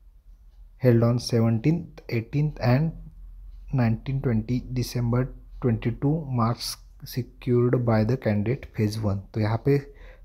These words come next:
सब कुछ दिया गया है और उसके बाद यहाँ पे please enter your roll number और registration number and date of birth भी कहा गया है। तो यहाँ पे जैसे ही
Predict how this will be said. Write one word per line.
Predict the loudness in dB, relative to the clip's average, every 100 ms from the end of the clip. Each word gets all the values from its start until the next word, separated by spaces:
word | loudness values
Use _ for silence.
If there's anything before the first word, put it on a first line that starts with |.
| -2
सब | -2 0
कुछ | -4 -6 -10 -10 -4
दिया | 4 6 8
गया | 6 6
है | 2 0
और | -2
उसके | -2 -4 -2
बाद | 0
यहाँ | 0
पे | -2 -8
please | -4 2
enter | 2 2 2
your | 4
roll | 4 4 4
number | 2 2
और | 4 4
registration | 2 -2 -4 0
number | 2 4 2
and | 2
date | 0 2 0
of | 4
birth | 2 2 -6
भी |
कहा | -4 0 0
गया | 2 0
है। | -2 -12 -20 -20 -2
तो | 4
यहाँ | 4
पे | 4
जैसे | 2 2 4
ही | 2